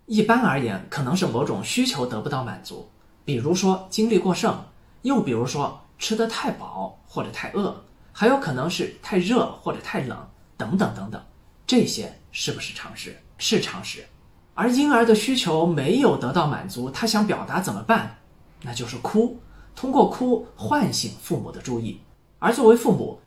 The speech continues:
应该以此为沟通桥梁去满足他的需求，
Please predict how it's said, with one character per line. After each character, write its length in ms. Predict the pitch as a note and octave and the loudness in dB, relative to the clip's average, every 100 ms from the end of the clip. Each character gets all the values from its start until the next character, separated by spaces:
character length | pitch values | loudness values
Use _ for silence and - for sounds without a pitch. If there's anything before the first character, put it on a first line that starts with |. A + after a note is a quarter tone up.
| _ | _
应 160 | E3+ F#3+ | 6 6
该 180 | G3 F#3+ | 8 4
以 180 | D3+ | 4
此 220 | D#3+ - G2+ | 0 -4 -4
为 200 | A2 D3 | -4 2
沟 160 | G#3+ | 4
通 180 | G#3+ A3 | 6 6
桥 240 | G#3+ - C#3 | 4 0 -4
梁 220 | A2 A#2+ | -4 -4
去 160 | - | -2
满 320 | D3+ C3 - - | 0 -2 -8 -12
足 240 | A#2 D#3+ | -4 -2
他 160 | - - | -2 -4
的 100 | A#2+ | -6
需 160 | A#2 | -8
求， 280 | A2 C#2+ | -10 -12